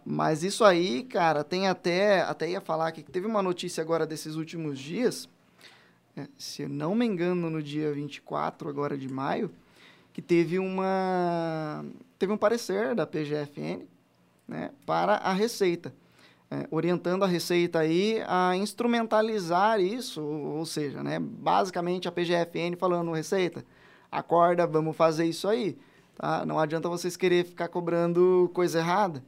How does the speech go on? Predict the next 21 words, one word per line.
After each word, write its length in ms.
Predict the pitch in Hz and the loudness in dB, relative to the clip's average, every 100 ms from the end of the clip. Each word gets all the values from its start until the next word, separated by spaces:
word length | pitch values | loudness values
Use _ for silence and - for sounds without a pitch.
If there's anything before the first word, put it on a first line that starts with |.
| - | -4
o 80 | 156 | -4
S 160 | 143 | -4
T 60 | 151 | -6
F 160 | 147 | -4
já 120 | 139 147 | -2 -2
decidiu", 640 | 151 - 170 190 208 156 - _ _ _ _ _ _ _ | -2 -6 -4 0 2 0 -8 _ _ _ _ _ _ _
certo? 400 | - 165 175 175 - - - | -6 -2 -2 -4 -14 -20 -8
E 340 | 160 165 165 - | -2 0 0 -2
isso 420 | 185 185 240 240 233 _ _ _ - | -4 -2 0 0 -2 _ _ _ 2
pode 200 | 226 - | 2 2
ser 200 | 233 233 | 0 0
que 100 | 233 | 2
abra 380 | 220 208 233 | 4 4 4
ali 200 | 226 202 | 4 2
uma, 280 | 208 208 202 | 0 2 2
uma 180 | 190 190 | 2 2
possibilidade 640 | 196 190 185 180 165 165 | 0 -4 -2 0 2 0
de 100 | 170 | -4
pedido, 540 | 175 185 170 190 202 202 | -8 -8 -6 -4 -6 -4
inclusive 400 | 208 202 180 196 | -4 -2 0 0
administrativo, 840 | 196 202 196 214 220 - 240 175 | 0 -4 -4 -4 -4 -2 -2 -4